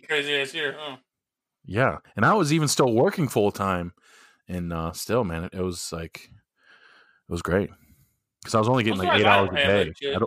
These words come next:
Speaker 2: I'd work, like, five to one. So I'd be getting back and playing fucking from, like, one thirty to nine o'clock.
Speaker 1: <laughs> Two,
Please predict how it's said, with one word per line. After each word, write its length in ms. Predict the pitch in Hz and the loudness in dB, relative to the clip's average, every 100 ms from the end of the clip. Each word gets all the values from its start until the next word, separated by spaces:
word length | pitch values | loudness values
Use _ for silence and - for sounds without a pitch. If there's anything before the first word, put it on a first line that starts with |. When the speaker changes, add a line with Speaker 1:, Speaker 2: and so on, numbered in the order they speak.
| 104 | 0
Speaker 2:
I'd 40 | |
work, 160 | 101 - | 0 0
like, 140 | 92 - | -2 -2
five 320 | - 98 92 | 0 2 2
to 80 | 87 | 0
one. 320 | 95 95 82 | 0 0 -2
So 140 | - | -6
I'd 100 | 85 | -6
be 100 | 92 87 | -6 -6
getting 200 | 87 82 | -6 -2
back 340 | 90 85 - _ _ - - _ - | -2 -2 -8 _ _ -20 -20 _ -16
and 100 | 87 | -2
playing 300 | 92 92 85 | 0 0 -2
fucking 340 | 90 85 87 | -4 -4 -8
from, 160 | - 87 | -6 -4
like, 180 | 82 - | -4 -6
one 240 | 107 95 90 | -2 -2 0
thirty 280 | 95 95 | 2 4
to 240 | 87 85 82 - - - _ _ | 2 0 -4 -10 -20 -20 _ _
nine 200 | 95 87 | -6 -4
o'clock. 500 | 87 95 92 87 - _ _ _ _ _ _ _ 220 | -2 0 0 -2 -8 _ _ _ _ _ _ _ -10
Speaker 1:
<laughs> 800 | 208 208 190 - _ _ _ - | -8 -12 -14 -20 _ _ _ -10
Two, 140 | - | -10